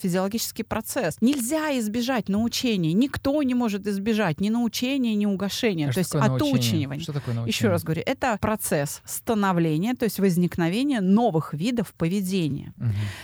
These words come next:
Speaker 1: Так вот, дело в том, что карма, по большому счёту, вот это созревание кармы,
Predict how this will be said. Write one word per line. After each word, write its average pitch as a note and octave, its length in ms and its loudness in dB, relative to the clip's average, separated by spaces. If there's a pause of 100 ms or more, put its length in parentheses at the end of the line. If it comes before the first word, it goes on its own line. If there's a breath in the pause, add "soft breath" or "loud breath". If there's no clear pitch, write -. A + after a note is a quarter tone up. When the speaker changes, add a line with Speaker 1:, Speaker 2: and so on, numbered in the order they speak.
Speaker 1:
Так - 140 -2
вот, B3+ 160 0
дело C4+ 220 0
в - 80 -8
том, A4+ 220 -6
что G#3+ 380 0 (100)
карма, E4+ 420 0
по F#3+ 100 -2
большому A3 360 0
счёту, G#3+ 260 -2
вот F3 120 -2
это F#3+ 140 -4
созревание G3 680 0
кармы, E3 500 -2